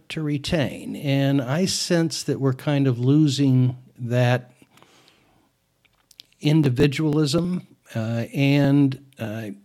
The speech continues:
you can make it on your own, uh, but, um, stay out of your neighbor's business.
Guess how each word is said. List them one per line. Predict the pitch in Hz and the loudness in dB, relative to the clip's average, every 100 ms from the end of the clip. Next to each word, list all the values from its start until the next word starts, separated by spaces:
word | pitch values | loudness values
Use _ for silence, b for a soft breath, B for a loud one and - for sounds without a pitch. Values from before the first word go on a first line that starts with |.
| _ | _
you | 143 | -2
can | 131 127 | 0 2
make | 127 156 | 2 2
it | 170 | 0
on | 160 160 | 0 0
your | 160 165 | 0 0
own, | 175 220 233 - - _ _ - | -2 -2 -4 -6 -20 _ _ -8
uh, | 117 120 120 123 127 | -6 -2 0 2 2
but, | 123 127 156 135 135 135 - _ - | 0 -4 -4 0 0 -2 -12 _ -6
um, | 127 135 135 139 135 - _ _ - | -2 0 0 0 -2 -8 _ _ -16
stay | - 131 143 | -2 2 4
out | 143 | 4
of | 143 | 2
your | 143 | 2
neighbor's | 143 147 151 123 | 2 0 -2 -2
business. | 165 170 - - - | -2 -2 -8 -12 -12